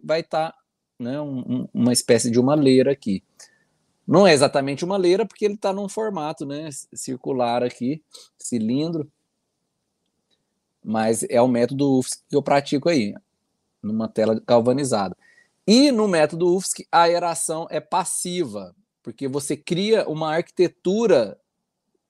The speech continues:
dessa composteira, geralmente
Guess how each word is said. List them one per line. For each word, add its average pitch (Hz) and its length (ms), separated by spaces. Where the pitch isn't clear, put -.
dessa 123 380
composteira, 135 920
geralmente 123 640